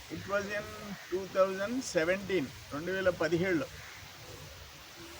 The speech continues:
or పద్దెనిమిదిలో. నాకు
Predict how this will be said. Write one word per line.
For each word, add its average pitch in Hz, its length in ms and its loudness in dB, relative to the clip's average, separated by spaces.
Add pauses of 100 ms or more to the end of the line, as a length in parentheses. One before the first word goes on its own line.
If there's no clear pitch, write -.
(720)
or 226 120 6
పద్దెనిమిదిలో. 170 500 4 (2000)
నాకు 214 580 4